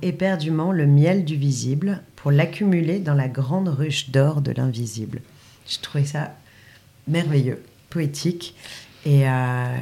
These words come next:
et extrêmement, euh, vrai, très, très touchant parce que, euh, j'ai, j'ai eu le sentiment que, que chacun de nous faisons ce petit travail de, d'alimenter cette ruche.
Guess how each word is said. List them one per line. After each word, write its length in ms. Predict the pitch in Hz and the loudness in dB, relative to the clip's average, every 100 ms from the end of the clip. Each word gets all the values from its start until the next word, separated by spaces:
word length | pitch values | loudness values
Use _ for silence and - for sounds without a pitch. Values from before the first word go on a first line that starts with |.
| 135 - | -8 -8
et 180 | 165 143 143 | -4 -2 -2
extrêmement, 840 | 143 - - 156 147 147 156 151 | -6 -6 -6 0 2 2 2 2
euh, 160 | 139 131 | 2 0
vrai, 340 | 135 123 127 135 - - - - - | -2 -2 -2 -2 -6 -20 -20 -20 -12
très, 420 | - 156 151 143 143 - | -4 0 2 2 0 -6
très 240 | - 151 | -4 -4
touchant 420 | - 151 - 160 | -2 0 2 2
parce 240 | 175 143 - | 0 -4 -2
que, 100 | 143 127 131 - - - - - - - - - | 0 0 -2 -8 -18 -18 -20 -20 -20 -20 -20 -4
euh, 120 | 156 131 | 0 2
j'ai, 260 | 123 143 | 2 2
j'ai 160 | - 135 | 2 2
eu 40 | 135 | 2
le 60 | |
sentiment 560 | - 175 147 156 156 180 | 0 -2 0 0 0 0
que, 300 | - 139 131 | 0 0 0
que 220 | 127 - | -4 -6
chacun 440 | - - 175 - 180 | -2 -2 -2 -4 -4
de 60 | 165 | -4
nous 240 | 170 - - - - | -4 -8 -14 -20 -12
faisons 300 | 156 143 - | -8 -6 -6
ce 160 | - | -6
petit 340 | 143 147 143 - | -8 -8 -12 -12
travail 460 | - 151 139 147 170 - - _ | -10 -6 -4 -6 -8 -14 -20 _
de, 380 | 143 139 135 131 127 _ _ | -8 -6 -4 -6 -10 _ _
d'alimenter 640 | 143 151 156 156 151 143 156 | -6 -4 -4 -2 -4 -4 -6
cette 200 | 143 143 | -10 -10
ruche. 380 | - 131 - | -10 -10 -12